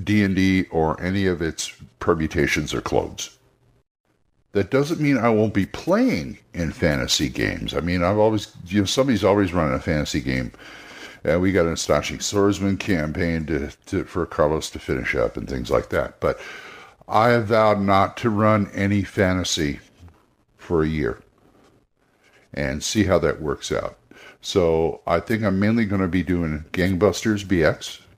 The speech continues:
and Savage Worlds, with s-, some other things may mix in the mix. Nice thing about Savage Worlds is it's a generic system, so I can run a lot of stuff in it. So, but I won't be doing any fantasy stuff,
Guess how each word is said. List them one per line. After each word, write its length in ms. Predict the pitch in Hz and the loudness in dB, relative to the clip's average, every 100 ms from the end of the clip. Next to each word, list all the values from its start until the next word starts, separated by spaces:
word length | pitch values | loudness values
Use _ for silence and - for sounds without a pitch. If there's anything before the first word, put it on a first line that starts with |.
| _ - | _ -2
and 480 | 104 107 110 117 117 | 2 4 4 2 -2
Savage 480 | - 135 135 139 139 | 0 2 2 0 0
Worlds, 540 | 175 135 60 - - _ _ _ _ _ _ _ | 2 2 0 -6 -14 _ _ _ _ _ _ _
with 240 | - 131 139 | 2 2 2
s-, 460 | - - 123 110 | -4 -2 -2 -2
some 260 | - 165 151 | -2 -2 2
other 220 | 143 139 | 4 2
things 300 | 120 117 104 | 4 2 2
may 240 | 90 104 107 | 4 4 4
mix 580 | 78 69 71 110 - | 2 -4 -2 -2 -4
in 200 | - 104 92 | -4 0 2
the 60 | |
mix. 380 | 87 135 - - | 2 2 0 0
Nice 160 | 110 107 | 0 0
thing 120 | 107 | 2
about 160 | 90 | 2
Savage 280 | 90 71 76 | 4 2 2
Worlds 420 | 120 120 98 78 | 0 0 -2 -8
is 60 | 76 76 | -8 -10
it's 220 | - 90 | -8 -6
a 40 | 80 | -6
generic 380 | 76 67 58 - | -6 -6 -6 -6
system, 400 | 95 82 - 58 | -4 -4 -6 -6
so 380 | - 80 67 | -2 0 2
I 140 | 60 69 | 2 0
can 280 | - 64 62 | -2 -10 -6
run 200 | 64 57 | -6 -4
a 60 | |
lot 200 | 67 82 | 0 2
of 80 | 65 | 0
stuff 280 | - 57 - | -4 -4 -6
in 80 | - | -10
it. 120 | - | -12
So, 340 | - - 65 - - _ - - - - - - - - | -10 -6 -6 -6 -16 _ -18 -16 -14 -12 -10 -12 -12 -6
but 140 | 120 | 0
I 60 | 101 | 2
won't 200 | 98 92 | 4 2
be 100 | 104 | 2
doing 240 | 92 78 | 0 0
any 120 | 76 67 | -2 -6
fantasy 480 | - 151 107 - | -2 -2 -2 -8
stuff, 540 | - - - - - | -8 -10 -8 -12 -14